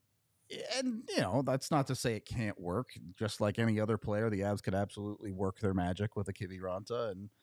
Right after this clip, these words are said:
give him a little bit of a better situation, and maybe he becomes a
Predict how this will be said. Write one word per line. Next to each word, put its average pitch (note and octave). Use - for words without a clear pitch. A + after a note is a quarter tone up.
give G2
him G2+
a G2
little G2+
bit G#2
of G2
a G#2
better G2
situation, C3+
and E3
maybe G3+
he G3
becomes F3+
a A#2+